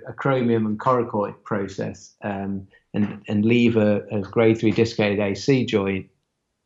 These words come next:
because that's what the sort of doc said, "We'll just leave it, we won't reattach it." Um,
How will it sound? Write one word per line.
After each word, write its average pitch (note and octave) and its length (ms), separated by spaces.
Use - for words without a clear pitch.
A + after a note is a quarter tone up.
because - 240
that's A2 260
what G2 160
the F#2+ 280
sort G2 200
of F#2+ 60
doc G2 240
said, G#2 260
"We'll G2+ 100
just G2 200
leave G#2 220
it, G2+ 120
we G2+ 80
won't G2+ 280
reattach G#2+ 520
it." - 240
Um, G#2 540